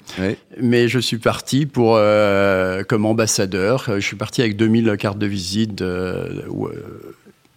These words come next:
Speaker 2: c'était écrit Wine Consultant. Je connaissais pas le vin, je,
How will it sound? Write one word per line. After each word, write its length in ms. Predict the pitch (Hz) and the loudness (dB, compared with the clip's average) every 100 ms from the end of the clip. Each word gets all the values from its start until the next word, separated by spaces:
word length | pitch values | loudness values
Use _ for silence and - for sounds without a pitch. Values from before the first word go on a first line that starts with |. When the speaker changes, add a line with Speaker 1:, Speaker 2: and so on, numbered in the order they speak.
| _ | _
Speaker 2:
c'était 240 | - - 101 | -10 -4 -4
écrit 280 | 85 117 98 | -4 -4 0
Wine 220 | 107 117 | 2 2
Consultant. 580 | 113 101 95 80 92 117 | 0 -4 -4 -6 -2 -2
Je 80 | - | 0
connaissais 400 | 101 90 - 95 | -2 -2 -2 -4
pas 200 | - 107 | 0 0
le 100 | 104 | 2
vin, 300 | 104 113 156 | 0 2 0
je, 180 | - | -2